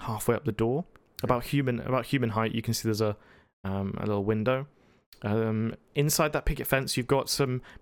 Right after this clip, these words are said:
berry trees, um, and you can see a variety of berries growing on those, on those trees. Almost like somebody here who cultivates, cultivates berries and, and other fine, um, produce that he might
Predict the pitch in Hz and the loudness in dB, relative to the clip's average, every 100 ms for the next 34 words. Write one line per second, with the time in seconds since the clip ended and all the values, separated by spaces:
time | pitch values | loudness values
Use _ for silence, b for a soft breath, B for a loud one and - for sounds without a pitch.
0 | 117 143 143 113 - 104 101 107 - - | 0 2 2 0 -2 0 2 0 -2 -6
1 | b b b _ 113 110 110 113 113 117 | b b b _ -2 0 0 0 0 -2
2 | 113 - 135 123 110 113 117 123 131 - | 0 2 2 2 2 2 2 2 2 0
3 | 120 110 120 120 113 104 113 123 110 104 | 0 2 2 2 0 -2 0 2 2 0
4 | 104 110 107 104 104 101 - - - b | -2 -2 0 0 2 0 -2 -4 -10 b
5 | b b - 110 107 101 - - 117 101 | b b -4 0 0 0 -4 -2 0 2
6 | 101 113 120 - - 127 117 110 117 113 | 0 0 0 -2 -2 0 2 2 2 2
7 | 107 113 107 101 b b b - 147 147 | 2 2 0 -2 b b b 0 0 2
8 | 131 120 - - - - b b b - | 0 0 0 0 0 -6 b b b 0
9 | 160 - 123 - 135 135 127 123 120 110 | 2 2 0 2 2 4 2 2 0 0
10 | 104 - _ _ _ 113 117 113 - 113 | 0 -4 _ _ _ -2 0 0 0 0
11 | 110 107 104 101 - 98 104 101 107 - | 0 0 -2 -4 -4 -2 -2 -2 -4 -10
12 | _ - 127 107 104 - - 107 107 104 | _ 0 2 2 0 0 -4 -4 -2 -2